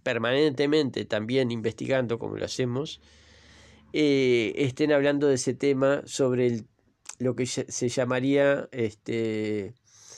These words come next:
eh, bueno, s-, eh, s-, s-, sería función de sentido, o sea,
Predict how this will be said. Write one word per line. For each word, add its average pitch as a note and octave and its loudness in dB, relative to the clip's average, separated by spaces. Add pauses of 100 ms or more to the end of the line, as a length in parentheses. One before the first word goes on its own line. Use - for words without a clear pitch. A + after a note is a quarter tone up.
(920)
eh, G#2 -2
bueno, B2 0 (260)
s-, - -16
eh, A2+ -2
s-, - -8 (300)
s-, - -20 (380)
sería C3 0
función C3+ -2
de C3+ -2
sentido, B2+ 0 (360)
o C3+ 0
sea, C3+ 2